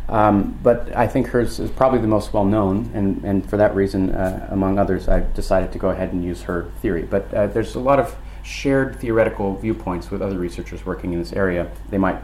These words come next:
split up the system slightly differently or call them different things. Uh, so Fisher argues that these subsystems are characterized by discrete and yet in many ways interrelated,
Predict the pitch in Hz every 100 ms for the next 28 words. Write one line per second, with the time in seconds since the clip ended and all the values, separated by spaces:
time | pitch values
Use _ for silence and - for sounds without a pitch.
0 | - - - 90 85 85 - - 85 -
1 | 82 85 78 87 - 82 80 - 85 82
2 | 80 - - 85 - - - - - -
3 | - - - - - - - - - -
4 | - - 139 170 - - 180 170 160 139
5 | 135 165 170 175 175 123 - 113 113 117
6 | 110 110 151 156 127 107 107 104 98 107
7 | - 185 139 - 120 127 - 123 147 139
8 | 120 110 135 131 127 117 127 117 107